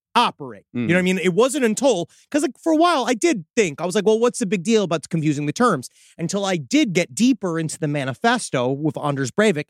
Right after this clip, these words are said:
Speaker 1: and saw the term left-wing fascism and watched that pop up quite a bit because he is trying to equate the terms. Authoritarianism is no better.
Speaker 2: No.
Speaker 1: Uh, and it, it's the same other side of it, but it's, it's the,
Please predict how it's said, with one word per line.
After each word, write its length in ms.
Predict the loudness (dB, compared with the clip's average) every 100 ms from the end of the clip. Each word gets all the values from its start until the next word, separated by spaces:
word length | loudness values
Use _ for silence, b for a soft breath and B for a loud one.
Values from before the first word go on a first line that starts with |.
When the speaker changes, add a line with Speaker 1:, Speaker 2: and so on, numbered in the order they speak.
| -6
Speaker 1:
and 140 | -6
saw 320 | -2 0 2 0
the 100 | -4
term 440 | -6 -6 -6 -10 _ _ 0
left-wing 400 | 0 0 -2 -2
fascism 560 | -4 -6 -8 -14 -16
and 140 | -14 -6
watched 300 | -4 -4 -6
that 160 | -8 _
pop 240 | -4 -2
up 160 | -2 -2 _
quite 220 | -2 -2
a 40 | -2
bit 260 | -2 -2 -4 B B
because 360 | -2 -2 -4
he 340 | -4 2 4 4
is 100 | 2
trying 300 | 0 0 -2
to 100 | -4
equate 220 | -2 -4
the 40 |
terms. 180 | -2 -4 0
Authoritarianism 760 | 2 2 2 0 2 0 0 -2
is 160 | -2
no 160 | 0 0
better. 360 | 2 -2 -4 -12 _ _
Speaker 2:
No. 220 | -4 -2 2
Speaker 1:
Uh, 240 | 2 2 -2
and 140 | -2
it, 100 | -2
it's 140 | -4 -4
the 80 |
same 300 | 0 0 0
other 280 | 0 2 2
side 380 | 2 0 0 -2
of 80 | -4
it, 160 | -4 -2
but 160 | 0
it's, 220 | 0 -2 -2
it's 240 | -2 -2
the, 300 | -2 -2 -4